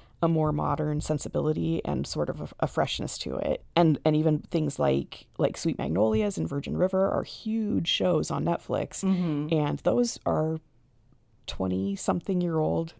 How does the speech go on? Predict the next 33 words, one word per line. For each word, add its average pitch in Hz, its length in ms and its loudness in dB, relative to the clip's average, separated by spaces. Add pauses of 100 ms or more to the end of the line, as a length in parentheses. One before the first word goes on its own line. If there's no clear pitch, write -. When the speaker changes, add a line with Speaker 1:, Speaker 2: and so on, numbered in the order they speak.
(140)
Speaker 1:
series. 214 680 -2
And 156 200 0
so 147 460 0 (560)
those 147 260 6
are, 143 340 0 (540)
like, 147 240 4
that 147 260 2
sense 160 320 2
of 147 380 -2
a 156 80 4
very 147 640 -4 (1400)
cute - 640 -6 (160)
and 156 180 2
visually 151 440 0
appealing 147 720 -4 (760)
and 143 360 0
l-, 156 220 -6
kind 147 280 -2
of 147 120 -4
low 143 160 0
stakes - 340 -4
problems 139 840 -4 (280)
setting 110 680 -2
is 151 280 2
just, - 400 -6
just 131 300 -6
really 135 180 -2
drawing - 300 -6
people - 280 -4
in - 280 0
right - 200 0
now. - 340 -6
So, 156 360 0